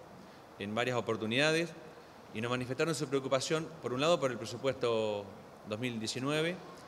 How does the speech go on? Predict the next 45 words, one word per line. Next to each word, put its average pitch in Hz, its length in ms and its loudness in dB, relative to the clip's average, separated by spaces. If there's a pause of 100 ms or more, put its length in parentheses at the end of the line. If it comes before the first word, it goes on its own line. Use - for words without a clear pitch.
(400)
y 123 80 -4
por 131 120 4
el 143 120 6
otro, 165 160 6
por 151 100 2
la 135 80 6
situación 131 380 2
que 139 100 0
se 120 60 -4
está 147 160 2
registrando, 151 560 2
en 120 160 0
particular 127 600 2
en 120 140 -2
este 131 220 2
año 127 160 2
dos 117 100 0
mil 120 140 -4
dieciocho, 175 520 4 (720)
donde 120 680 2
hay 135 160 4
una 135 120 2
importante 135 500 2
su-, - 260 -2
ejecución 113 420 -2
de 135 60 0
las 135 80 -2
partidas 170 600 4 (680)
y 139 100 2
hay 185 200 4
un 170 100 2
concepto 156 440 2
que 135 140 2
no 147 80 2
se 143 120 0
está 151 140 0
cumpliendo 143 520 0
en 107 60 -6
función 123 280 -4
de 127 60 -2
un 120 80 -2
acuerdo 131 320 2
que 117 100 -4
se 131 140 -2
hizo 123 340 0